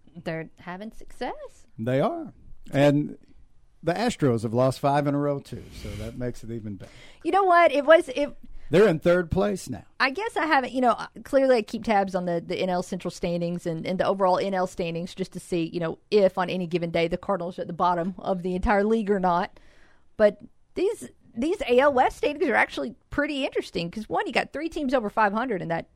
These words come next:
Speaker 1: division, but I, I also kinda have been sleeping on the Angels a little bit as well.
Speaker 2: Angels are playing well.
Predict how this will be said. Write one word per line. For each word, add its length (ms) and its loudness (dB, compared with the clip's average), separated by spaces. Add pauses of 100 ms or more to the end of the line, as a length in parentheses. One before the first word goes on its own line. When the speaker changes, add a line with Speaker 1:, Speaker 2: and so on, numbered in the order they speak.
Speaker 1:
division, 440 -2
but 180 2
I, 200 4
I 180 4
also 360 4
kinda 400 4
have 200 0
been 260 -2
sleeping 320 -2
on 100 2
the 80 0
Angels 400 -2
a 60 -2
little 160 0
bit 160 -2
as 120 -4
well. 280 2 (200)
Speaker 2:
Angels 380 2
are 40 -6
playing 380 -8
well. 240 -18